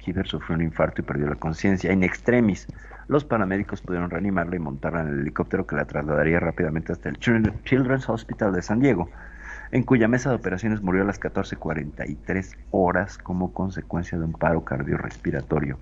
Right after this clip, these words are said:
sufrido en el transcurso de un shock séptico, es decir, de, de,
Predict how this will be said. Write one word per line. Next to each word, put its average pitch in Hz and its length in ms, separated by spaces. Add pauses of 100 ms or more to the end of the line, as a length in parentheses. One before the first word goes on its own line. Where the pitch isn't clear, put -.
(400)
sufrido 92 640
en 95 140
el 85 80
transcurso 92 580
de 95 80
un 92 80
shock - 440
séptico, - 560
es 85 80
decir, 87 300
de, 82 220 (140)
de, 82 460